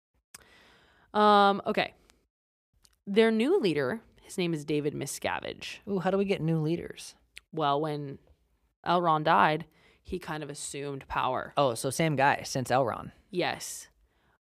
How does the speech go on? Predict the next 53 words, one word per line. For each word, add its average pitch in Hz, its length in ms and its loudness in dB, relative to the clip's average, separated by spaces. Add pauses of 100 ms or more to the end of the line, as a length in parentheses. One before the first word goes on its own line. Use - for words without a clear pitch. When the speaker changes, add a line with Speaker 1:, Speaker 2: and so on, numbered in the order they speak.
(120)
Speaker 1:
Which, 220 380 2
Speaker 2:
Which 185 100 -4
I 240 60 6
Speaker 1:
this 269 60 0
Speaker 2:
guess, 180 360 4
Speaker 1:
is, 196 60 -4
this 269 200 6
is 349 160 2
kind 311 140 6
of 285 60 8
a 233 80 4
big 214 80 2
Speaker 2:
eighty-six. 185 100 -6
Speaker 1:
deal 208 160 0
too, 240 260 -4
though, 180 200 2
because 175 380 -4
he - 220 -6
wasn't, 240 380 0
like, 160 240 -6 (140)
the 185 120 -2
guy 170 220 0
in 143 160 -8
line. 143 400 -4 (180)
Speaker 2:
Right. 127 380 -2
So 151 80 -2
he 165 80 2
can't 185 260 0
actually 143 300 -2
come 139 180 -8
Speaker 1:
He 131 40 -2
Speaker 2:
up 120 60 -4
with - 80 -4
Speaker 1:
kinda, 214 140 0
Speaker 2:
anything 127 260 -2
Speaker 1:
like, 107 40 -6
Speaker 2:
new. 160 460 0
Speaker 1:
cooed. 156 60 -14 (260)
Speaker 2:
But 151 80 -2
he 180 60 0
can't 196 200 -2
come 185 60 0
up 156 40 0
with 143 80 -2
anything 123 340 -4
new. 131 540 -4
Speaker 1:
Not 180 560 -2
really, 170 240 -2
but 143 200 -4
he 185 100 -12
kinda 160 320 -4
has 143 340 -8
been. 233 380 -4